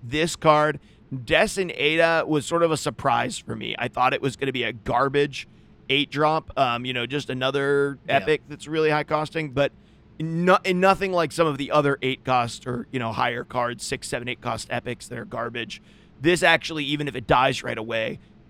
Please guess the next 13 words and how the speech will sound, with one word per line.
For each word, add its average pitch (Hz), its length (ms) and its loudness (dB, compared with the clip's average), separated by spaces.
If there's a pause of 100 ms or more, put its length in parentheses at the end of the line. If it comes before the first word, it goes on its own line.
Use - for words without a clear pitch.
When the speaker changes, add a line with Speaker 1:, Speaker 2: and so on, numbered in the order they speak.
Speaker 1:
you're 131 140 -2
still 147 280 2
getting 131 300 0
to 120 60 -12
drop 120 340 -4
that 120 220 -6
Darkness. 120 500 -6
It's 117 200 -12
probably 120 640 -4
clearing 113 420 -10
your 110 140 -8
opponent's 107 420 -10
board. - 340 -10